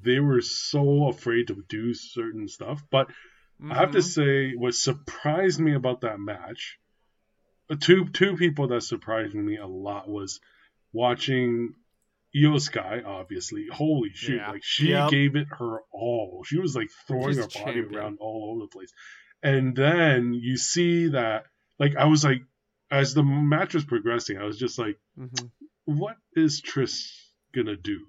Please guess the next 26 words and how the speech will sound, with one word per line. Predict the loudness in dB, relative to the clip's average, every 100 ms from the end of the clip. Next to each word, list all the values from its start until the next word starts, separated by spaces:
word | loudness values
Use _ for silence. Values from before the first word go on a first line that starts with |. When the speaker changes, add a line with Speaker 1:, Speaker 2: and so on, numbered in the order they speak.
| -20 _ _ _
Speaker 1:
Right? | -12 -4 -4 -2
Like, | -2 2
and | 6 8 10
then | 8 6 2 2
she | -2 0 2 2 0 -2
Speaker 2:
Mm-hmm. | -8
Speaker 1:
surprised | -4 -6 -4 -2 -2 0
me | 2
with | 2 0 -2
all | -4 -4 -4
her | 0 2
moves, | 2 -2 -6 -12 -14 -20 -20 -20 -8
like, | -8 -4
that | -6 -4
she | 0 2
was | 0
pulling. | -4 -6 -6 -6
Speaker 2:
She |
was | -6 -6
really | -8 -6 -4 -4
Speaker 1:
She | 2 4 4
Speaker 2:
impressive, | 2 2
Speaker 1:
was | 4 2 0 -8
Speaker 2:
yeah. | -8
Speaker 1:
insanely, | -6 -6 -8 -14 -10 -2 0 0 0 0 -2 -2
like, | -4 -4